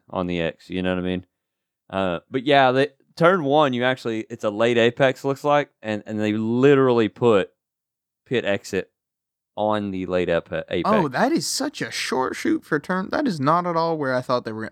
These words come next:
Speaker 2: They should have put it down the start, down Las Vegas Boulevard.
Speaker 1: Dude, that's actually the backstretch.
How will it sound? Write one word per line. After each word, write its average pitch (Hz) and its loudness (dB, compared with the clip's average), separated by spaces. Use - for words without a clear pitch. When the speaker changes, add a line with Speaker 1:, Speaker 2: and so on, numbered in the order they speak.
Speaker 2:
They 165 0
should 381 -4
have - -4
put 330 -2
it 302 -4
down - 0
the 294 -4
start, 302 -4
down 202 2
Las 233 -2
Vegas 226 -4
Boulevard. 208 -4
Speaker 1:
Dude, 87 -6
that's 104 0
actually 117 -2
the 95 0
backstretch. 90 -2